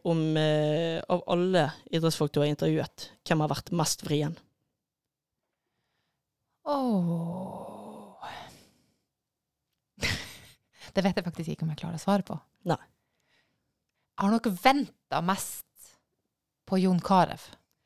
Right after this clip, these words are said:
Speaker 2: Men, eh, etter at han liksom ble, ikke spilte det lenger, så har han jo vært supergame og hyggelig. Men jeg har jo stått på et hotell i, i Birmingham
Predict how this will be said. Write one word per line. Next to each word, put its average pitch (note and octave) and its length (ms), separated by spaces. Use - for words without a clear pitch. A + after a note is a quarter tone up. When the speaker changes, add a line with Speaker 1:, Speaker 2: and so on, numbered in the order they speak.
Speaker 2:
Men, A3 260
eh, G#3+ 260
etter A3+ 260
at G3 80
han G3 140
liksom E3+ 280
ble, E3+ 220
ikke E3+ 420
spilte - 320
det - 80
lenger, D#3 320
så G#3 80
har G#3+ 120
han C#3+ 100
jo D#3 60
vært - 160
supergame D3 760
og C3 160
hyggelig. D#3 320
Men G3+ 240
jeg F#3+ 140
har F#3+ 100
jo A3 80
stått - 360
på C#3+ 80
et - 100
hotell D#3 400
i, C3+ 140
i F3 100
Birmingham F3+ 560